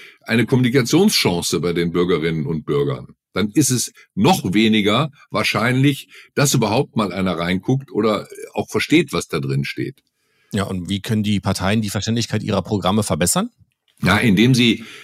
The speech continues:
Speaker 1: äh, eine klare Sprache verwenden, Fachbegriffe vermeiden und auf überlange Sätze verzichten. Das mal als die einfachsten Grundregeln. Und weniger kann oft mehr sein,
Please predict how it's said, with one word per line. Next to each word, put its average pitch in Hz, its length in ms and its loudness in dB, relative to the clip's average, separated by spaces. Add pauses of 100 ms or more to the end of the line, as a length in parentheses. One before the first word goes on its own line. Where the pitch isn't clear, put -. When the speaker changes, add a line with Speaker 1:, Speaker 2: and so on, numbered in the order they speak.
Speaker 1:
äh, 104 220 2
eine 110 280 0
klare 127 380 2
Sprache 135 460 0
verwenden, 135 760 2
Fachbegriffe 131 680 -4
vermeiden 127 720 0 (300)
und 131 200 -2
auf - 420 -4
überlange 123 600 4
Sätze 117 380 0
verzichten. - 540 0
Das 113 140 -2
mal 110 120 2
als 92 160 -4
die - 160 -2
einfachsten 101 560 -2
Grundregeln. 78 640 -2 (320)
Und 92 300 -4
weniger 131 360 4
kann 113 220 -4
oft 98 220 -6
mehr 131 260 2
sein, 135 480 2